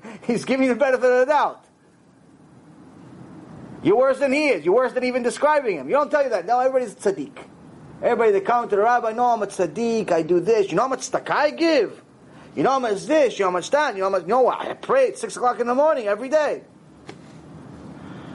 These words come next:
You don't need to pray at six o'clock in the morning. You need to be a human being first. You could pray at eight,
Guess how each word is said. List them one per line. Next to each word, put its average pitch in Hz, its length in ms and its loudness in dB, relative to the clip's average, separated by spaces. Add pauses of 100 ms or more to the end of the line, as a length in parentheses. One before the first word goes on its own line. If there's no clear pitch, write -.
(260)
You - 60 -8
don't 160 140 0
need 156 80 -4
to 147 60 -4
pray 135 140 0
at 120 80 -6
six 123 140 -6
o'clock 117 200 -4
in - 60 -10
the 104 80 -4
morning. 90 280 -4 (200)
You 135 80 0
need 139 80 0
to 123 80 -4
be 135 60 2
a 123 60 0
human 127 240 0
being 120 180 0
first. - 340 -6 (1200)
You 123 100 -4
could - 120 -2
pray 131 140 2
at - 80 -2
eight, - 200 -8